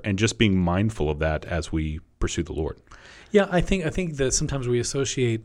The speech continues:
Speaker 1: em-, emotions with authenticity, and it's not authentic or real until I feel it.
Speaker 2: Yeah.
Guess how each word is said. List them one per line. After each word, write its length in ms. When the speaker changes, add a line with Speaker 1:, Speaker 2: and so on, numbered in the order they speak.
Speaker 1:
em-, 120
emotions 520
with 140
authenticity, 800
and 240
it's 240
not 220
authentic 540
or 120
real 680
until 360
I 120
feel 420
it. 220
Speaker 2:
Yeah. 200